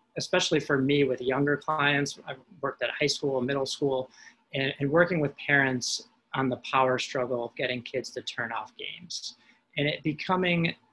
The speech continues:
really a means of collaborative problem solving.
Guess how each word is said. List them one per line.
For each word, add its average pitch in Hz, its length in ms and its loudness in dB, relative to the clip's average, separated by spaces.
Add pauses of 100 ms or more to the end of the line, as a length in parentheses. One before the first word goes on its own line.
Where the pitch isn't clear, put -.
(140)
really 156 540 4
a - 760 -6
means 143 440 4
of 131 260 0 (960)
collaborative 139 680 2
problem 135 360 0
solving. 143 540 2